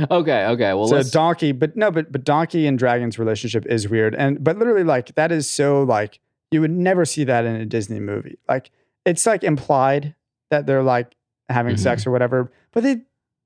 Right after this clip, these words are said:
Speaker 2: they totally did. You know, they have kids. I mean,
Speaker 1: Yeah,
Speaker 2: like,
Speaker 1: they've got kids in the sec-,
Speaker 2: in the
Speaker 1: second,
Speaker 2: second
Speaker 1: second
Speaker 2: movie.
Speaker 1: movie? Yeah.
Speaker 2: Yeah, or, I don't know if it's at the end or
Speaker 1: I think
Speaker 2: not,
Speaker 1: it's
Speaker 2: but
Speaker 1: at the end of the second movie.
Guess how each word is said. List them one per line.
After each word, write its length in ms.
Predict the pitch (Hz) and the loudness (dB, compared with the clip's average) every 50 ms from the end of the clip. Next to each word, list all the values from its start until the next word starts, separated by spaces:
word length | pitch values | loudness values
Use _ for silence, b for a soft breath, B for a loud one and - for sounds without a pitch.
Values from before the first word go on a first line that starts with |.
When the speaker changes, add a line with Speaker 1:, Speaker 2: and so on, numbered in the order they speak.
| - 190 | 0 0
Speaker 2:
they 80 | 180 | 0
totally 420 | 170 170 - - 196 202 196 196 185 | 0 0 -2 0 0 0 2 0 0
did. 280 | 170 175 - - - - | 0 0 0 0 0 0
You 140 | 151 151 170 | 0 0 2
know, 40 | 170 | 2
they 100 | 175 185 | 2 2
have 200 | 208 214 175 - | 2 0 -4 -10
kids. 460 | - - 294 320 170 139 - - - | -4 -2 -2 -2 -2 -4 -8 -8 -2
I 120 | - 151 143 | 0 0 2
mean, 180 | 147 147 147 | 2 0 0
Speaker 1:
Yeah, 100 | 143 147 147 | 2 2 2
Speaker 2:
like, 120 | 143 120 | 2 2
Speaker 1:
they've 140 | 113 120 117 | 0 0 2
got 140 | 165 160 - | 2 0 2
kids 160 | - 156 143 | 2 0 2
in 60 | 143 135 | 2 0
the 40 | 120 | 0
sec-, 180 | - 131 123 | 0 0 -2
Speaker 2:
in 40 | 95 - | -2 -2
the 40 | |
Speaker 1:
second, 220 | - 139 151 151 147 | 0 0 2 2 2
Speaker 2:
second 300 | - - 170 156 156 165 143 | 0 2 0 0 2 2 2
Speaker 1:
second 120 | 143 180 214 | 2 2 2
Speaker 2:
movie. 140 | 175 - - | 2 0 -2
Speaker 1:
movie? 100 | 240 226 | -2 -4
Yeah. 280 | 180 - - - 101 101 | -2 -2 -2 -2 -2 0
Speaker 2:
Yeah, 420 | 135 139 156 170 143 110 - - 135 | 0 2 2 2 2 0 0 -2 0
or, 240 | 143 139 139 - - | 0 0 0 0 0
I 160 | 156 143 139 160 | 0 0 2 0
don't 140 | 170 165 | 0 0
know 160 | 156 151 151 143 | 2 2 2 2
if 120 | 131 - | 0 -2
it's 140 | 143 123 - | -8 -2 -2
at 120 | 139 123 - | -2 0 0
the 100 | 110 104 | -2 0
end 200 | 113 120 131 131 | 0 2 2 2
or 40 | 123 | 2
Speaker 1:
I 40 | 117 | 2
think 120 | 107 101 | 2 2
Speaker 2:
not, 140 | 101 104 - | 2 0 0
Speaker 1:
it's 60 | - | 0
Speaker 2:
but 80 | 107 101 | 0 0
Speaker 1:
at 80 | 92 - | 0 -2
the 100 | - - | -4 -6
end 180 | - 92 90 90 | -6 -8 -10 -12
of 40 | 92 | -14
the 60 | 104 | -16
second 280 | - - 78 - 85 82 | -16 -16 -14 -14 -14 -18
movie. 300 | 76 73 76 _ - | -18 -20 -20 _ -20